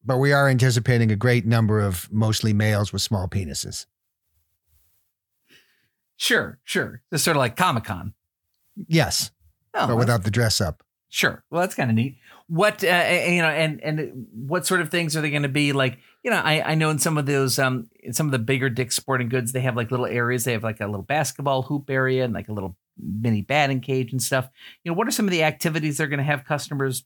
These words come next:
Speaker 2: uh, able to do?
Speaker 1: Uh, well, there's a, a mounting pavilion.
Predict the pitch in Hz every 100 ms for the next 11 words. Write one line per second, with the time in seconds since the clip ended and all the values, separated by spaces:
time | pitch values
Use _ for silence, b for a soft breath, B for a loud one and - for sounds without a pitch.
0 | - 131 127 139 139 131 135 139 175 -
1 | _ _ _ _ - _ _ _ _ _
2 | _ _ _ - 147 165 170 165 147 151
3 | 143 139 120 127 123 - 110 117 123 131
4 | 131 135 127 123 127 127 131 147 123